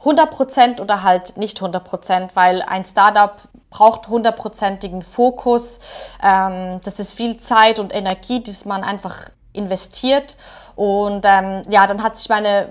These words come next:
Mitgründerin, die halt wirklich noch studiert und die war auch im letzten Jahr und die hat wirklich die letzten sechs Jahre, also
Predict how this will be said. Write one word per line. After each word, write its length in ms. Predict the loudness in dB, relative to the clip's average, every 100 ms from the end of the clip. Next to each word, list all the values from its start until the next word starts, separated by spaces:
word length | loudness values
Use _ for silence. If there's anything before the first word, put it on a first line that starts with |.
| -10
Mitgründerin, 880 | -6 -6 -2 -4 -2 -4 -6 -6 -8
die 140 | -2
halt 160 | -2 -2
wirklich 200 | -12 -10
noch 140 | -10
studiert 480 | -8 -12 -2 -2 -2
und 100 | -6
die 80 | 0
war 120 | 0
auch 100 | 0
im 80 | -2
letzten 400 | -2 -2 -12 0
Jahr 320 | 4 6 4
und 180 | -2 -10
die 80 | -6
hat 160 | -6
wirklich 240 | -8 -12 -12
die 80 | -4
letzten 300 | -4 -4 -6
sechs 300 | -6 -6 0
Jahre, 400 | 2 2 0 2
also 480 | 0 0 -4 -4